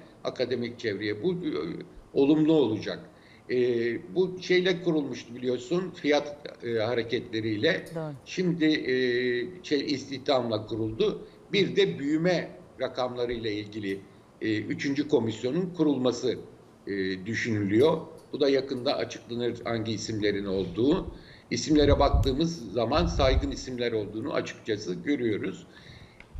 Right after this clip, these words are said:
Speaker 1: Bu da mesela, e, geçmiş, e, Hazine ve Maliye Bakanlığı, e, kadrosunu rahatsız etmiş görünüyor.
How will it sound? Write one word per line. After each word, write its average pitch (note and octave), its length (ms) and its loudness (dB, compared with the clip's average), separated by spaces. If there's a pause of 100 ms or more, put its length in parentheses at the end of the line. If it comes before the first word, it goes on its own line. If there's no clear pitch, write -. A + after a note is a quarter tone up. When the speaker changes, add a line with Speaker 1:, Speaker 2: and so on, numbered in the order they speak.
Speaker 1:
Bu G3 140 2
da C#3+ 340 4
mesela, A#2 680 -4 (380)
e, A#2 320 -4
geçmiş, D3 800 -2
e, B2+ 260 2
Hazine C#3 380 2
ve D3+ 80 4
Maliye C#3+ 480 2
Bakanlığı, C3+ 880 0 (500)
e, G#2 400 -2
kadrosunu C3+ 800 2
rahatsız B2+ 460 2
etmiş - 440 2
görünüyor. E2 460 -6